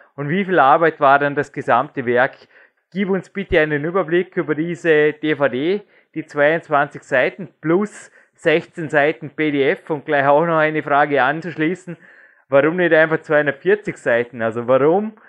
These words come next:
Also bei meinem fünften Buch Power Quest zwei habe ich auch im Vorwort geschrieben, so quasi, also dieses Buch ist zweimal zu lesen, wo ich auch eher zum Teil negativ kritisiert wurde bei Amazon und Co.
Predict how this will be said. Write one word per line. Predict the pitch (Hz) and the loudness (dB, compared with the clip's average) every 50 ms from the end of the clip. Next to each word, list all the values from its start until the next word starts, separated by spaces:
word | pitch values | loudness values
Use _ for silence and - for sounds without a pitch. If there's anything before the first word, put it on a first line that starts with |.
| _ _ _ | _ _ _
Also | - 135 - 139 - - _ _ _ _ _ _ _ - | -10 -8 -6 -8 -8 -10 _ _ _ _ _ _ _ -2
bei | 151 151 | -2 0
meinem | 147 147 151 196 233 247 226 165 | 2 4 4 4 4 2 0 0
fünften | - 190 214 240 - - 214 190 | 0 -2 -2 -4 -6 -12 -10 -6
Buch | 160 190 208 196 - - | -4 -2 -2 -4 -4 0
Power | 147 143 165 185 208 202 | 2 4 4 4 4 2
Quest | - - 180 165 165 - | 0 0 -2 -2 -2 -6
zwei | - 127 113 110 127 175 220 247 240 - _ _ _ - | -8 -4 -2 -2 0 2 0 0 -2 -4 _ _ _ 0
habe | 147 160 180 185 | 2 2 2 2
ich | 170 151 | 0 2
auch | 156 180 208 | 4 4 4
im | 208 180 156 | 4 2 0
Vorwort | 131 160 165 190 208 202 190 185 - | 0 0 2 2 4 4 2 2 0
geschrieben, | - 185 147 160 175 196 208 196 190 | -4 -10 -8 -6 -6 -6 -6 -6 -4
so | 156 175 156 | -2 -4 -4
quasi, | - 165 165 156 165 180 160 160 185 175 165 170 - - - - _ _ _ | -2 0 2 4 4 4 2 0 -2 -2 -4 -4 -8 -18 -20 -20 _ _ _
also | _ - - 123 156 156 151 | _ -6 -4 0 0 0 0
dieses | 147 - 196 202 185 165 180 - _ | -2 -4 -4 -4 -4 -4 -6 -10 _
Buch | 196 196 190 170 | -6 -4 -2 -2
ist | 175 170 - - | -4 -4 -6 -6
zweimal | - 156 143 156 190 196 185 170 156 - | 0 2 4 4 4 4 4 2 2 0
zu | - 147 | -4 -4
lesen, | 127 123 127 131 123 117 127 127 | -2 0 0 0 -2 -4 -4 -2
wo | 131 139 147 147 160 151 - - - | 0 0 2 0 0 -4 -6 -10 -12
ich | 170 147 - - 135 | -12 -10 -6 -2 0
auch | 131 175 190 175 | 2 2 2 0
eher | 175 - 170 170 185 185 175 165 - - | -2 0 2 4 4 4 2 2 0 -6
zum | - 160 - | -16 -8 -2
Teil | - 160 151 147 143 | 0 0 2 0 0
negativ | 135 160 185 202 202 - - 185 180 - - | -2 -2 -2 -2 -4 -4 -6 -10 -10 -10 -10
kritisiert | - 175 180 170 - 180 156 135 156 180 202 196 - | -8 -8 -8 -6 -6 -8 -6 -4 -2 -2 -2 -2 0
wurde | 175 165 180 190 190 185 | 0 2 2 4 2 2
bei | 151 143 | 2 4
Amazon | 123 131 156 185 196 185 - 190 180 170 | 4 4 4 2 0 -2 -2 -2 -2 -2
und | 165 156 151 | -2 -4 -2
Co. | - 156 156 175 190 | 0 0 0 0 0